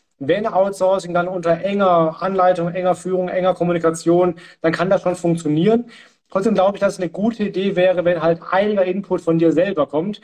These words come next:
Ähm, das spürt man irgendwann auch. Also wenn du, wenn, wenn du selber postest, halt selber dich zeigst und selber auch, ähm, Leute halt teilhaben lässt an deinem Arbeitsleben oder an deinem Leben generell,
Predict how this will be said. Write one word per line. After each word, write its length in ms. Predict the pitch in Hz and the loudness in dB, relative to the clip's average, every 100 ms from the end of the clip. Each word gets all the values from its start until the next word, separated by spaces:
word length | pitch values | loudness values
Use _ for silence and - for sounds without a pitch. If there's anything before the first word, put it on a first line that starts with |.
| - - - | -20 -20 -6
Ähm, 160 | 170 165 | -2 -2
das 200 | 170 - | -2 -8
spürt 380 | - 208 220 | -4 -4 -2
man 180 | 165 160 | -2 -2
irgendwann 360 | 170 147 143 143 | -4 -2 -4 -2
auch. 260 | 143 127 | -4 -4
Also 160 | 139 139 | -6 -4
wenn 120 | 143 | -2
du, 340 | 147 160 147 143 | -2 -4 -4 -2
wenn, 140 | 147 | 0
wenn 80 | 151 | 0
du 60 | 143 | 2
selber 280 | 160 190 180 | 2 2 0
postest, 440 | 160 180 180 160 | 0 0 -2 -4
halt 140 | 156 | -2
selber 320 | 151 160 170 165 - - | 2 2 2 0 -8 -16
dich 140 | 143 | -14
zeigst 460 | - 165 185 185 - | -4 0 0 0 -4
und 80 | 156 | -2
selber 320 | 156 170 160 | 2 2 2
auch, 220 | 160 151 | 0 -2
ähm, 280 | 170 151 147 - - - - | -2 -2 -6 -10 -20 -18 0
Leute 240 | 160 165 | 2 2
halt 180 | 160 165 | 0 -2
teilhaben 600 | - 190 196 139 143 143 | 0 0 0 0 -2 0
lässt 300 | 156 180 - | 0 -2 -6
an 200 | 160 151 | -4 -2
deinem 560 | 147 151 156 156 143 - | 0 2 0 -2 -4 -8
Arbeitsleben 680 | - 160 170 165 156 160 160 | -4 0 2 0 0 0 2
oder 80 | 151 | 2
an 60 | |
deinem 120 | 151 147 | 2 0
Leben 180 | 151 | 0
generell, 340 | 147 139 143 | 0 2 2